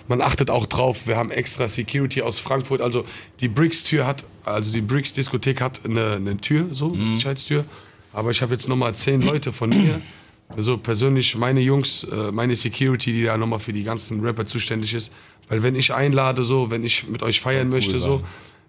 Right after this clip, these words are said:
Speaker 1: will ich das alles absichern. Da wird auch nichts anbrennen, da wird auch
Speaker 2: Ja.
Speaker 1: kein Rapper auf einen Rapper draufgehen, weil ich kann, äh, ich kenn die Leute nicht, die an der Tür arbeiten und ich fühl mich dann halt sicherer, wenn meine Jungs
Speaker 2: Versteh
Speaker 1: mit
Speaker 2: ich.
Speaker 1: vor Ort sind. Und für alles ist halt gesorgt, wie
Speaker 2: Mhm.
Speaker 1: gesagt. Und, äh,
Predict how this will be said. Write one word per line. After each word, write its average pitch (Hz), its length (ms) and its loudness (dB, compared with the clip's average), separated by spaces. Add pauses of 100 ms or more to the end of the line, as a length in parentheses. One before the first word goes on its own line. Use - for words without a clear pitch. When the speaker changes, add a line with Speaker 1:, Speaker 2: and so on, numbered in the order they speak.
Speaker 1:
will 117 100 0
ich 123 100 2
das 123 140 0
alles 117 200 0
absichern. 117 400 -2
Da 110 80 -2
wird 127 120 -2
auch 127 80 2
nichts 123 180 2
anbrennen, 120 360 0
da 104 100 -2
wird 120 120 -4
auch - 80 0
Speaker 2:
Ja. 95 100 0
Speaker 1:
kein 113 160 2
Rapper 131 200 2
auf 113 100 -2
einen 110 160 0
Rapper 113 240 0
draufgehen, 127 520 0 (420)
weil 113 180 -2
ich - 140 -2
kann, 120 340 -2
äh, 104 280 -6 (200)
ich 104 120 -10
kenn 135 160 2
die 135 60 4
Leute 131 240 2
nicht, 107 140 0
die 113 60 0
an 110 80 0
der 107 80 0
Tür 113 200 0
arbeiten 113 420 0
und 101 260 -6
ich - 160 -4
fühl 113 120 -6
mich 107 140 2
dann 110 100 2
halt 104 140 0
sicherer, 107 300 0
wenn 104 80 -2
meine 110 200 0
Jungs 107 140 -2
Speaker 2:
Versteh 98 140 0
Speaker 1:
mit 95 100 0
Speaker 2:
ich. - 60 -14
Speaker 1:
vor 101 100 -8
Ort 104 180 -4
sind. 101 240 -8 (460)
Und 117 180 -2
für 120 200 0
alles 127 220 4
ist 127 100 2
halt 123 160 0
gesorgt, 107 400 -2
wie 107 60 -2
Speaker 2:
Mhm. 127 180 4
Speaker 1:
gesagt. 120 360 -4
Und, 92 200 -20
äh, - 20 -18